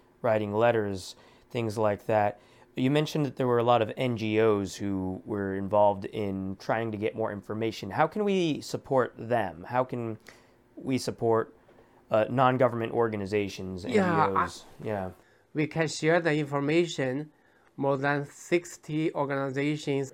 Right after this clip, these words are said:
Speaker 2: wrote a letter to ask the C C P to check this case.
Speaker 1: Mm-hmm.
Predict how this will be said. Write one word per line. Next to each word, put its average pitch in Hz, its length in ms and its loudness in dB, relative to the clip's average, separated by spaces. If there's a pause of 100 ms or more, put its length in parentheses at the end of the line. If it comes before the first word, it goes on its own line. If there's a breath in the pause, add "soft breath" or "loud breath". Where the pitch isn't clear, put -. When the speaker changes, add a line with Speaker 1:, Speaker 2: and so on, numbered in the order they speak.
(100)
Speaker 2:
wrote 175 340 8
a 156 140 8
letter 147 480 6 (100)
to 139 180 -6
ask 147 260 2
the 139 140 -8
C 151 220 -6
C 147 180 -4
P 147 180 -8
to 131 140 -14
check 160 300 -2
this 143 200 -2
case. 120 400 -4 (120)
Speaker 1:
Mm-hmm. 127 220 -2